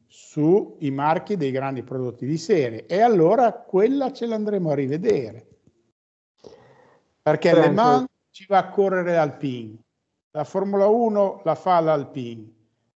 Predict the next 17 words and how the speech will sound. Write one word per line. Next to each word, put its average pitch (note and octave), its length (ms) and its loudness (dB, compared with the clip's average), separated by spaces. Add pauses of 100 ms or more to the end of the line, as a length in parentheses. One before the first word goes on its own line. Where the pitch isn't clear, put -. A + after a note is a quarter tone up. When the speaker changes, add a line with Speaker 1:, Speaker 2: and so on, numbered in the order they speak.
(120)
Speaker 1:
i D#3 200 -6
rally, F#3 800 -2
eh, C#3+ 680 -2
il C3+ 280 -4
ride F3 460 2
lo D#3 140 0
fa F#3 180 0
la F3 140 2
Dacia, A#2 680 -4 (220)
cioè F3 320 -4
il F#3 100 -8
marchio E3 840 -2
Renault G3+ 580 0
è D3 100 0
scomparso C#3 1400 -6
dalla C#3 340 -8
dimensione G#3+ 1300 -2